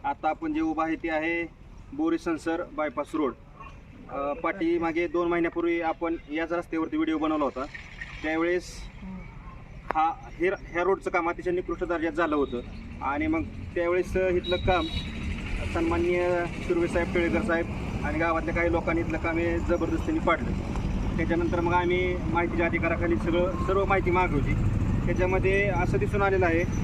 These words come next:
की इस्टिमेट हे काम आहे इस्टिमेटनुसार चार कोटी सत्तावन्न लाखाचं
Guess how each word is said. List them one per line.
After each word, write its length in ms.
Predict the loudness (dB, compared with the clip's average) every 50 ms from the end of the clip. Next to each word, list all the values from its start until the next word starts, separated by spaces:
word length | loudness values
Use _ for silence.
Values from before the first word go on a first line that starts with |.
| 2 2 2 2 2 0 0 0 0 0 0 0 0 0 0 0 0 0 0 0 0 0 0 0 0 2
की 340 | 2 4 4 4 2 2 2 0
इस्टिमेट 440 | 0 0 2 2 4 4 4 4 2 0 0 0 0 0
हे 680 | 0 0 0 2 2 4 4 4 4 4 4 2 2 0 0 0 0 0 0 0 0 2
काम 220 | 2 2 2 4 4
आहे 160 | 4 4 4
इस्टिमेटनुसार 600 | 4 4 2 2 2 2 2 0 0 2 2 2 2 2 2
चार 120 | 2 2
कोटी 180 | 2 0 0 0
सत्तावन्न 340 | -2 0 0 0 0 2 0
लाखाचं 360 | 0 0 0 -2 -4 -4